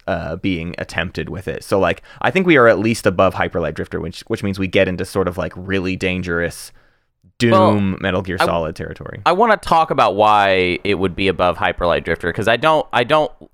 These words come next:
Speaker 2: I don't like the idea of it just being like, "Oh, Matt is just compromising
Speaker 1: <laughs>
Speaker 2: here,"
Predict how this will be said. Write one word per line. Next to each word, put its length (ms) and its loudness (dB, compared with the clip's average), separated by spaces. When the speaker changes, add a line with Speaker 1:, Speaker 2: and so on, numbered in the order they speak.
Speaker 2:
I 80 4
don't 120 2
like 240 2
the 140 2
idea 380 2
of 100 0
it 140 -2
just 240 -2
being 180 0
like, 320 2
"Oh, 160 2
Matt 280 0
is 120 -4
just 220 -6
compromising 920 0
Speaker 1:
<laughs> 160 4
Speaker 2:
here," 360 2